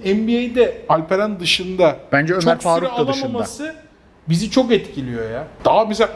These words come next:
Speaker 1: Ömer Faruk bugün Barcelona'ya gelse otuz beş dakika oynar. Furkan Korkmaz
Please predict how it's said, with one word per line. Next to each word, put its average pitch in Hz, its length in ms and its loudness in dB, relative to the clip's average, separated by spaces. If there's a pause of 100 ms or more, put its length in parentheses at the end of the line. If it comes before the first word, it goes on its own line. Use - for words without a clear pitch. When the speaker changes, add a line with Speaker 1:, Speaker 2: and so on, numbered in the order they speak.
(300)
Speaker 1:
Ömer 202 320 4
Faruk 220 440 0
bugün 196 360 -6 (460)
Barcelona'ya 185 680 2
gelse 190 400 -2 (540)
otuz 143 300 -2
beş 185 200 2
dakika 196 260 0
oynar. 151 260 -4 (120)
Furkan 180 480 2
Korkmaz 185 420 0